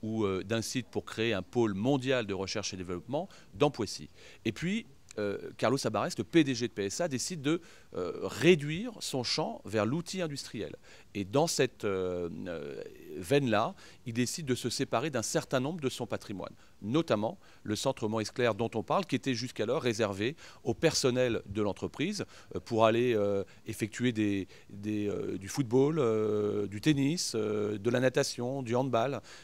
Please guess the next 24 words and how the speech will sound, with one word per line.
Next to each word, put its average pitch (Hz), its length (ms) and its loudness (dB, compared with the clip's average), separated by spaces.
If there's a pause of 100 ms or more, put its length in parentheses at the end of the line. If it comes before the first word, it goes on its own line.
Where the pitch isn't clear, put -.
(120)
mais 117 100 -4
également 131 400 6
des, 131 300 6
euh, 113 60 4
toutes 160 200 -8
les 123 100 -2
activités, 123 560 -2
euh, 120 300 0
culturelles. 107 540 -6 (760)
D'où 165 160 2
l'idée 170 220 8
de 160 40 -8
se 135 120 -2
séparer 135 480 4
de, 117 180 0
de 123 180 -6
ce - 140 -2
bijou 139 260 0
de - 60 -8
famille, 131 340 0
entre 107 180 -6
guillemets, 123 400 0 (360)
<coughs> 214 760 -2
pardonnez-moi, 90 460 -2